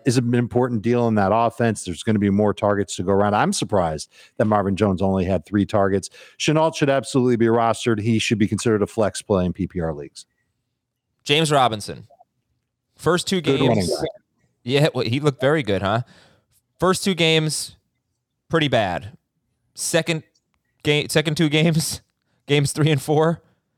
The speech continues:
Speaker 2: Studley.
Speaker 1: Yeah.
Speaker 2: Only one catch in this game, but whatever. Two rushing touchdowns. Jamie, if Joe Mixon doesn't miss next week, it was apparently just a minor ankle injury. So let's just say they're both healthy. Who would you rather have going forward, Mixon or James Robinson?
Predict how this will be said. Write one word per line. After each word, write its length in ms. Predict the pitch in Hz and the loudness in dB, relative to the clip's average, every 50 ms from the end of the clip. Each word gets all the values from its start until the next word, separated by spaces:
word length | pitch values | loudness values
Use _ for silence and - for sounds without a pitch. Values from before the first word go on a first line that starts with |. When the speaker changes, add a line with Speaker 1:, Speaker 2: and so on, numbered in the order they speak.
| _ _ _ _ _ _ | _ _ _ _ _ _
Speaker 2:
Studley. 680 | - - - - 170 147 135 110 107 98 85 82 - _ _ _ _ _ _ _ _ _ _ _ _ _ _ _ | -8 -8 -2 2 2 2 4 2 0 -2 -4 -4 -8 _ _ _ _ _ _ _ _ _ _ _ _ _ _ _
Speaker 1:
Yeah. 400 | 95 85 80 80 78 73 - - - - | -2 -2 0 0 -2 -4 -6 -10 -6 -4
Speaker 2:
Only 200 | 160 214 359 330 | -2 0 0 0
one 220 | 226 214 208 190 | 0 0 -2 0
catch 300 | 170 180 160 151 147 - | 0 0 0 0 0 -2
in 40 | 143 | -2
this 140 | 135 127 - | -4 -2 -2
game, 200 | 143 135 131 120 | 0 0 0 0
but 160 | 127 123 120 | 0 -2 0
whatever. 580 | 113 123 131 123 120 110 98 95 95 92 92 - - | 0 -2 0 2 0 0 0 -2 -6 -6 -8 -8 -6
Two 180 | - 170 160 | -4 -2 0
rushing 340 | 143 135 127 120 - 123 110 | 0 0 0 0 -2 -4 -4
touchdowns. 800 | 104 120 110 107 - - 113 104 101 101 101 101 - - - - _ _ | 0 0 0 0 0 -2 -2 -2 -2 -2 -4 -6 -8 -12 -12 -16 _ _
Jamie, 560 | - 151 151 160 160 170 170 185 180 160 - _ _ _ _ _ _ _ _ _ _ - | 0 2 2 2 2 0 -2 -4 -4 -8 -14 _ _ _ _ _ _ _ _ _ _ -2
if 160 | 151 139 - | -2 -2 0
Joe 240 | - 185 190 208 202 | 0 2 2 2 2
Mixon 320 | 202 196 202 - 185 160 | 0 0 0 -2 -2 0
doesn't 320 | 139 165 160 156 180 160 156 | 0 0 0 0 -2 -2 0
miss 240 | 156 151 147 - | 0 0 0 0
next 260 | 139 139 139 - - - | 0 0 0 0 -2 -2
week, 240 | 113 107 110 - | -2 -2 0 0
it 140 | 127 110 113 | 0 0 0
was 100 | 113 110 | 0 -2
apparently 380 | - - 139 139 139 135 131 117 | -2 -2 0 0 0 -2 -4 -4
just 180 | 127 120 - | -4 -2 -2
a 60 | 120 117 | -2 -2
minor 420 | 117 117 117 120 127 127 127 123 | 0 0 0 0 2 0 0 0
ankle 300 | 110 117 117 110 110 101 | 0 0 0 0 -2 -4
injury. 500 | 98 98 95 87 87 85 80 71 143 147 - _ _ _ _ _ _ _ _ _ _ _ | -4 -6 -6 -8 -8 -8 -8 -8 -10 -14 -18 _ _ _ _ _ _ _ _ _ _ _
So 120 | - - 131 | -6 -2 0
let's 160 | 127 131 - | 0 2 0
just 140 | 139 123 - | 0 -2 0
say 100 | 139 131 | 0 0
they're 120 | 123 120 | 0 0
both 240 | 107 131 127 123 131 | 2 0 0 0 0
healthy. 500 | 131 120 104 101 - 92 87 90 123 135 _ | 0 0 0 -2 -4 -8 -10 -12 -12 -12 _
Who 80 | 143 156 | -4 -4
would 100 | 160 143 | -2 0
you 60 | 156 | 0
rather 180 | 151 139 139 139 | 0 2 2 2
have 140 | 135 135 | 2 2
going 220 | 123 127 127 123 120 | 2 0 0 0 0
forward, 420 | - 127 117 113 104 101 101 101 | 0 0 2 2 0 -2 -4 -2
Mixon 480 | 113 127 131 - - - 156 147 151 147 | -4 -4 -2 -2 -4 -4 -4 -4 -4 -2
or 160 | - 127 113 | -2 0 -2
James 320 | 107 113 113 113 110 101 | 0 0 -2 -2 0 -2
Robinson? 540 | 104 101 95 92 92 82 - - - - - | -2 -2 -2 -2 -4 -8 -12 -14 -14 -18 -20